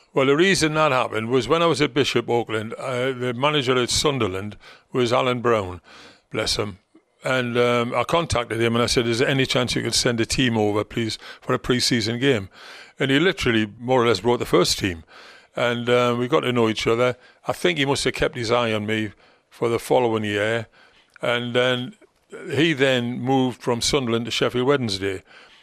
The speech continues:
Um, I don't know how long he'd been there, but he contacted me and said, "I'm coming to a game at Newcastle." And, um, he got me address. He said, "Can I call in?" And, uh, it was amazing. The first thing he said was, 'cause Anne said, "Do you want a cup of tea?" and all that sort of thing.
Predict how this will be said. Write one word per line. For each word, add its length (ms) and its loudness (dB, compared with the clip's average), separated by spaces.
Um, 580 0
I 80 -6
don't 200 2
know 60 2
how 80 2
long 200 2
he'd 160 -2
been 220 0
there, 200 -2
but 160 -4
he 80 -6
contacted 720 -2
me 200 -4
and 80 -8
said, 220 -2
"I'm 120 0
coming 260 -4
to 120 0
a 40 0
game 280 0
at 80 -8
Newcastle." 600 -4
And, 420 -2
um, 440 0
he 140 -6
got 220 0
me 100 0
address. 460 0
He 60 -6
said, 280 -4
"Can 160 -2
I 80 -2
call 320 2
in?" 280 -2
And, 320 -2
uh, 360 2
it 60 -2
was 140 0
amazing. 440 2
The 80 -4
first 300 2
thing 120 0
he 80 0
said 300 0
was, 220 -4
'cause 180 -4
Anne 180 0
said, 180 -6
"Do 60 -6
you 40 -2
want 100 -4
a 40 -8
cup 180 -8
of 60 -12
tea?" 360 2
and 140 -4
all 120 0
that 120 0
sort 260 -4
of 60 -6
thing. 100 -6